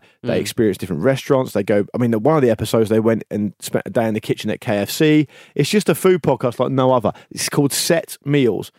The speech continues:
Speaker 1: It's part of the Radio Stakhanov, um, uh, umbrella. You should go and check it out now.
Speaker 2: There's, there's a
Speaker 1: Um,
Speaker 2: moment in, uh, one of the episodes where Sam has, um, set up a little meal in a beautiful place,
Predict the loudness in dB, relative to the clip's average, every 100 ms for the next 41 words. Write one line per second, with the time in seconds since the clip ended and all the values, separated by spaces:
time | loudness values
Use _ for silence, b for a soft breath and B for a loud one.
0 | _ -20 -4 0 2 2 2 0 -2 -6
1 | -4 -4 -6 -6 -6 -4 -6 -8 -10 -8
2 | -6 -6 -4 -4 -4 -8 -6 -4 -4 -6
3 | -8 -6 -4 -4 -6 -8 -8 -6 -4 -2
4 | -2 -2 0 -2 -4 -4 -4 -4 -2 -2
5 | -2 -2 -2 -4 -6 -8 -6 -6 -4 -2
6 | -4 -4 -2 -2 -4 -6 -6 -6 -8 -12
7 | -8 -6 -6 -8 -10 -20 -14 -8 -6 -4
8 | -6 -6 -6 -4 -4 -2 0 0 0 -4
9 | -4 -8 -8 -14 -6 -4 -2 -6